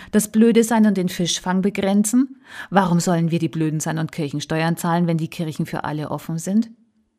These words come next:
Aber haben die Forscher festgestellt, wenn gelobt wird, wer's besonders gut macht und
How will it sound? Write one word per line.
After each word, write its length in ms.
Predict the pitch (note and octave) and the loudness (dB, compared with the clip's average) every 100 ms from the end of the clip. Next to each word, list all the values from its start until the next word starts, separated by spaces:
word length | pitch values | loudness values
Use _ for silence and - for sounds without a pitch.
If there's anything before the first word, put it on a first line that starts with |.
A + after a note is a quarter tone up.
| _ _ _ _ - - - - | _ _ _ _ -20 -20 -20 -10
Aber 580 | - E3+ E3+ E3 D3+ D3 _ _ _ _ | -4 -2 -2 -4 -6 -10 _ _ _ _
haben 220 | E3 D#3+ | -6 -6
die 120 | D#3 | -6
Forscher 320 | - D3+ D3 | -8 -8 -8
festgestellt, 840 | D3 D3 - - - - B2+ - _ _ _ | -10 -10 -10 -12 -12 -12 -16 -16 _ _ _
wenn 400 | D3+ D#3+ C#3+ C3+ | -10 -8 -6 -10
gelobt 920 | C#3 C3 C#3 G3 E4 - - - F#3 | -12 -10 -4 -2 -2 -8 -18 -18 -14
wird, 340 | A2 - - - | -12 -14 -18 -10
wer's 200 | D3+ D3+ | -8 -8
besonders 540 | C#3+ - D3 C#3+ - | -8 -8 -6 -6 -8
gut 300 | - C#4+ C#4+ | -4 -4 -2
macht 280 | E3 C#3 - | -6 -6 -6
und 200 | D#3+ D#3 | -4 -4